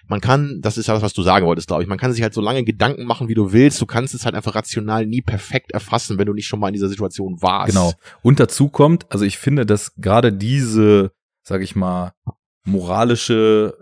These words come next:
Speaker 2: äh, Diskussion und diese, diese Wertefrage, die da ja irgendwie verhandelt wird in so einem Setting,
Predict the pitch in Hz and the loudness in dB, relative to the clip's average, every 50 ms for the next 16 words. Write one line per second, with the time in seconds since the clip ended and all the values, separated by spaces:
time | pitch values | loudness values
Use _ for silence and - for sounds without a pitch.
0 | _ - 101 101 101 98 98 92 107 107 - - 110 104 95 95 104 110 120 127 | _ -8 -6 -6 -4 -4 -6 -6 -6 -8 -6 -6 -6 -6 -4 -2 -2 0 0 0
1 | 120 - 104 104 101 - 104 98 101 104 101 101 98 98 98 95 _ _ _ - | 0 -2 -4 -4 -4 -6 -6 -4 -2 0 0 0 0 -2 -6 -8 _ _ _ -6
2 | 107 101 101 101 87 90 101 110 127 - 123 - - - - 104 104 107 104 101 | -4 0 0 0 0 2 0 0 2 0 -2 -2 -4 -6 -4 -2 0 0 0 0
3 | 95 98 98 98 98 98 104 101 87 80 101 101 104 107 - - 92 98 107 117 | 2 0 2 2 4 4 4 4 4 2 2 0 0 -2 -2 -2 0 2 4 4
4 | 113 104 92 87 92 98 95 - 101 101 95 98 101 98 95 - - - 104 104 | 4 4 2 2 2 2 2 4 2 2 2 2 2 0 0 0 -2 -2 0 0
5 | 113 123 | 0 -2